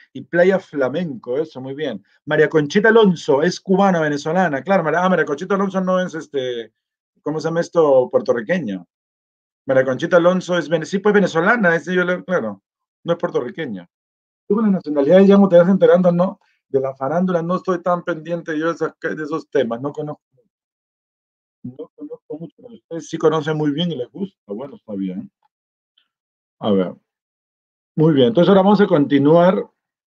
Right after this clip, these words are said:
Mira, tú, vamos a ver el comentario. Yo creo que Puerto Rico debería independizarse por historia, cultura, tradición.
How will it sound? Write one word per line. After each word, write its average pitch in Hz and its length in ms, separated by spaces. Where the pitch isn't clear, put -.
Mira, 139 240
tú, 156 80
vamos 160 180
a 170 60
ver 170 60
el 160 60
comentario. 120 580
Yo 185 140
creo 233 140
que 202 100
Puerto 156 240
Rico 190 160
debería 180 220
independizarse 190 880
por 135 120
historia, 123 460
cultura, 143 420
tradición. 123 540